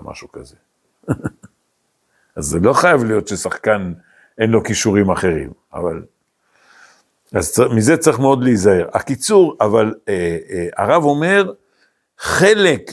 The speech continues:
מהחזרת כבוד האומה לאיתנה, זה לא ש-, אה, אה, כולם, אה, מתרוממים יותר. זה חשוב, אנחנו לא מזלזלים בזה. אבל אנחנו רוצים פה איזה פטריארך. <laughs> היום פטריארך זה רק בכנסייה הנוצרית.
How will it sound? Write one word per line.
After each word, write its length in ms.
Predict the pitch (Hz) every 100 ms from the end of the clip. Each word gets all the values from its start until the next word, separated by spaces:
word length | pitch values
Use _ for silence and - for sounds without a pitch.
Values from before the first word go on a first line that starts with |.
| 117
מהחזרת 720 | 107 101 - 92 117 147 -
כבוד 280 | 131 147 127
האומה 300 | 120 120 131
לאיתנה, 480 | 113 104 113 165
זה 140 | 131 165
לא 120 | 202
ש-, 140 | -
אה, 160 | 170 151 - - _ _ -
אה, 480 | 110 104 - 98 95 -
כולם, 540 | 202 220 220 196 180
אה, 640 | 175 165 151 147 143 139 135
מתרוממים 640 | 131 - 139 143 139 143 123
יותר. 260 | 98 80
זה 220 | 87 180 190
חשוב, 380 | 208 294 233
אנחנו 280 | 156 147 180
לא 80 | 202
מזלזלים 500 | 190 165 123 117 95
בזה. 220 | 78 73 - _ _ _
אבל 220 | 101 120
אנחנו 280 | 110 139 123
רוצים 460 | 127 120 185 208 196
פה 360 | 208 220 220 - - _ _
איזה 280 | 113 110 120
פטריארך. 800 | 123 131 - 131 143 127 104 - - _ - -
<laughs> 340 | _ _ _ -
היום 420 | 143 - 139 - -
פטריארך 720 | - - 92 92 101 101 -
זה 140 | 85
רק 240 | 78 90
בכנסייה 800 | - - - - - - 101 104
הנוצרית. 800 | 107 92 - - 123 104 -